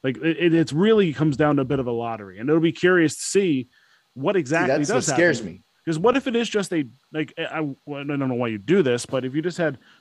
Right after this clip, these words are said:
Speaker 1: two ninety jetpack dorks and you fuse them, is it just the ninety jetpack dork? Like, is
Speaker 2: Well,
Speaker 1: there any
Speaker 2: right.
Speaker 1: possibility that something else comes out of that
Speaker 2: So
Speaker 1: if you
Speaker 2: what
Speaker 1: do something like that?
Speaker 2: And, and what changes the distance and terrain preferences? Because,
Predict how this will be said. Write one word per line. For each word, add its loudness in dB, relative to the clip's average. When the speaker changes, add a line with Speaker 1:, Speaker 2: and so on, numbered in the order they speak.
Speaker 1:
two 0
ninety -2
jetpack -4
dorks -4
and -6
you -6
fuse 0
them, -6
is -8
it -6
just -2
the -2
ninety 0
jetpack -4
dork? -2
Like, -6
is 2
Speaker 2:
Well, 4
Speaker 1:
there 0
any 4
Speaker 2:
right. 6
Speaker 1:
possibility 2
that -2
something -4
else -8
comes -8
out -6
of -8
that -6
Speaker 2:
So 0
Speaker 1:
if -2
you -4
Speaker 2:
what 4
Speaker 1:
do 0
something -10
like -10
that? -10
Speaker 2:
And, -6
and -6
what 0
changes -6
the 2
distance -2
and -8
terrain -4
preferences? -6
Because, -4